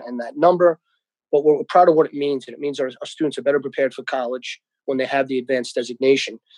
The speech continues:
Um, when we're looking at the numbers, listen, th-, there's gonna be an asterisk, uh, for all the results next year in New York State. Um, so the way it is now, anyone enrolled for the Algebra two Regents,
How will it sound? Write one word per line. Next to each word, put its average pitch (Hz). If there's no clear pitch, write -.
Um, 131
when 147
we're 151
looking 175
at 175
the 165
numbers, 170
listen, 151
th-, 143
there's 175
gonna 180
be 151
an 135
asterisk, -
uh, 123
for 151
all 180
the 170
results 143
next 135
year 135
in 131
New 131
York 120
State. 123
Um, 127
so 147
the 156
way 180
it 202
is 175
now, 190
anyone 170
enrolled 165
for 156
the 151
Algebra 156
two 175
Regents, 135